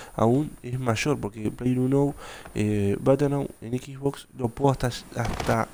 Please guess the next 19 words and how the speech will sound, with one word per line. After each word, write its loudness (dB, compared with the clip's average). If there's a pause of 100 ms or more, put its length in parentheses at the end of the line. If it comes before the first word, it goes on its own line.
(560)
eh, -2
no 4
las 0
críticas, -2
sino, 2 (220)
eh, 0
el -4
malestar 0
de 4
alguna 2
persona -2
que -2
otra, 0 (240)
lo 2
puedo 0 (100)
llegar 0
a, -2
hasta -8
incluso, 0